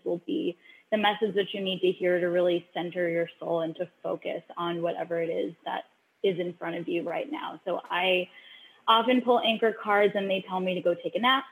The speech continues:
<laughs> um, or they'll tell me that I'm on social media too much and that's why my energy is scattered. And they're really helpful for getting a sense of, like, what is something that I can focus on right now that will help me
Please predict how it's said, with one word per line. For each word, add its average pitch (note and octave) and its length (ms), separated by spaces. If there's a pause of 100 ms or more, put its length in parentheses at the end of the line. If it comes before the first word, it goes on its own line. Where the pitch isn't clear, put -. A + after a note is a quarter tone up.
(200)
<laughs> - 0 (180)
um, A#3 460
or G3 480 (360)
they'll F#3+ 160
tell F#3+ 220
me F#3+ 160
that F3+ 140
I'm F3+ 180
on F3 180
social F#3+ 280
media A3+ 320 (120)
too A3 140
much G#3+ 300
and F#3 140
that's F3+ 260
why F3+ 160
my F3+ 160 (100)
energy F#3+ 460
is F#3+ 80 (120)
scattered. F#3 440
And G#3 300
they're G#3+ 160
really A#3+ 260
helpful G#3+ 340
for G3+ 140
getting F#3+ 260
a F3+ 100 (100)
sense F3 220
of, E3+ 160
like, E3+ 220 (400)
what G#3 180
is A3 160
something A3 360
that G3 80
I F#3 220
can F#3 140 (120)
focus F3+ 380
on G3 220
right F3 280
now F3 280
that G3+ 120
will F#3+ 120
help - 320
me F3 220